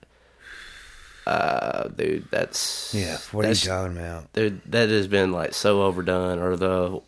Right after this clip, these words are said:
Speaker 1: "This is a Wendy's drive-thru." What was that, Jeff Tiddrick, the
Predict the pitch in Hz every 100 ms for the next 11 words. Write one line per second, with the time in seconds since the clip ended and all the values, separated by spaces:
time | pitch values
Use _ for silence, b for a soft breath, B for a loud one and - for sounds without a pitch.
0 | - - 104 - 98 92 104 101 92 107
1 | 107 104 - 107 104 101 104 95 - 101
2 | 98 - 107 101 101 - - 92